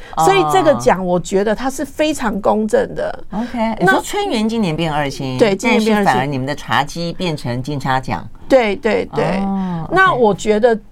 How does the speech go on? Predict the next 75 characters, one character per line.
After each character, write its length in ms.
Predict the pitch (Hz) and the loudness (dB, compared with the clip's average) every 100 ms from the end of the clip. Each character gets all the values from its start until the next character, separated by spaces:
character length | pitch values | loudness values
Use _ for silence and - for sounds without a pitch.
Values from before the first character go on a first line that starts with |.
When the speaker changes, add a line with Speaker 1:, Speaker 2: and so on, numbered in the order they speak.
| - | -8
Speaker 2:
这 120 | - | 2
样 160 | 359 330 | 2 4
的 100 | 262 | 4
Speaker 1:
茶 140 | 262 | 2
几 140 | 302 415 | -2 -2
的 80 | 339 | -4
特 180 | 320 | -4
别 140 | 285 208 | -4 -2
到 100 | 240 | -2
底 80 | 147 | -2
是 240 | - 190 | -6 -8
在 200 | - 196 | -4 -2
哪 200 | 147 110 | 0 -2
里？ 100 | 113 95 - - | -4 -8 -12 2
Speaker 2:
呃， 400 | 226 226 196 190 - - - - | 4 6 4 0 -6 -14 -14 0
Speaker 1:
他 160 | - | 2
说 120 | 285 - | 4 2
可 120 | 466 | 0
以 100 | 240 | -2
喝， 260 | 214 302 | -2 -2
所 120 | 330 381 | -2 0
以 40 | |
代 120 | 381 | 2
表 140 | 311 185 | 2 0
你 80 | |
们 80 | 131 | -2
这 100 | 254 | -4
是 120 | 262 233 | -6 -2
淡 280 | - 285 | 0 2
酱 240 | 190 220 151 | 0 -2 -2
油 220 | 123 117 | -4 -2
吗？ 240 | 135 131 143 | -2 -2 -2
我， 100 | 170 | -2
我 60 | 240 | 0
也 80 | 392 | 0
不 80 | - | 0
太 160 | 269 | 0
懂 200 | 190 139 | 0 -4
得 80 | 143 | -2
酱 180 | 226 180 | -2 0
油 80 | 156 | 0
的 80 | |
分 120 | 151 294 | 2 4
类 60 | |
是 40 | 339 | 4
什 40 | |
么。 60 | 320 | 4
Speaker 2:
其 60 | |
实 60 | 311 | 6
为 180 | 320 269 | 4 4
什 120 | 220 | 2
么， 160 | 190 | 2
我 80 | 190 | 2
先 220 | 220 311 | 0 0
讲 160 | 285 214 | 2 2
为 80 | 233 | 2
什 100 | 202 | 0
么 140 | 185 | -4
叫 220 | 185 208 285 | 2 2 2
茶 260 | 214 - | 0 -2
几。 220 | 180 - | -2 0
Speaker 1:
<laughs> 20 | 196 | 0
Speaker 2:
我 80 | |
刚 160 | 190 294 | 4 4
刚 100 | 311 | 4
有 40 | |
讲 220 | 214 185 196 | 2 0 2
到 120 | 214 | 2
我 60 | |
们 160 | 185 180 | 2 0
种 220 | 247 220 | 2 2
了， 180 | 202 - - - | 0 -2 -6 -6
开 180 | - 262 | 2 2
始 140 | 240 185 | 2 -2
种， 340 | - 220 | 2 2